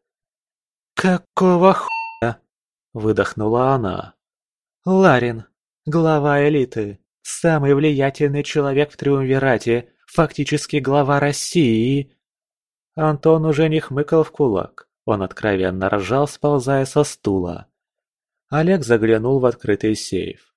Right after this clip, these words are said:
и тоже мысленно выматерился. "Бутылка!" Внутри сейфа стояла, а точнее лежала на боку, бутылка виски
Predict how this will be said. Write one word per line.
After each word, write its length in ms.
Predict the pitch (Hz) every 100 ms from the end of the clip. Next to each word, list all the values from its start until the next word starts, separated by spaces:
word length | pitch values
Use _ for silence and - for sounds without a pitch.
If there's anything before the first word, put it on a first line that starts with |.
| _ _
и 140 | 117 101
тоже 380 | - 120 101
мысленно 520 | 101 101 - 104 104 127
выматерился. 880 | 127 95 - 101 92 - - 90 - _ _ _ _ _ _ -
"Бутылка!" 960 | 98 120 131 - 101 90 - 90 95 - _ _ _ _
Внутри 520 | 117 113 120 - 120
сейфа 460 | 101 - 131 127 101
стояла, 760 | - - 90 95 127 127 123 - _ _ -
а 120 | 143
точнее 560 | 110 - - 104 95
лежала 480 | 92 98 98 117 107
на 120 | 92 90
боку, 540 | 92 87 143 135 - _ _ -
бутылка 640 | 107 127 156 151 - 151
виски 600 | 156 110 - 104 92 92